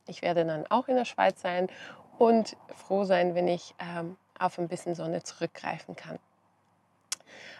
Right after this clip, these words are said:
Als Coach von C X Teams ist es meine Aufgabe, die Teams auch dazu zu bewegen,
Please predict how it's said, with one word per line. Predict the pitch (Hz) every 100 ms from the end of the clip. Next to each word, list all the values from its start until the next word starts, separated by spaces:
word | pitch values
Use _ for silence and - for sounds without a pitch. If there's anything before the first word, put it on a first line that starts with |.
| - -
Als | 190 202 190 - - _ _
Coach | - 233 277 -
von | - 262
C | 247 233 226
X | 208 -
Teams | - - 185 208 247 - - - - - - _ _ -
ist | 202 - -
es | 202 - - - - _ _ _ _ _ _ _
meine | - 185 180 180 -
Aufgabe, | 247 - - 254 262 269 294 349 _ _ _ _ _ _ _ _
die | - 170 185 175
Teams | - 220 254 -
auch | 185 185
dazu | - 202 - - 208 208 202 - -
zu | - -
bewegen, | 180 175 160 196 226 247 262 262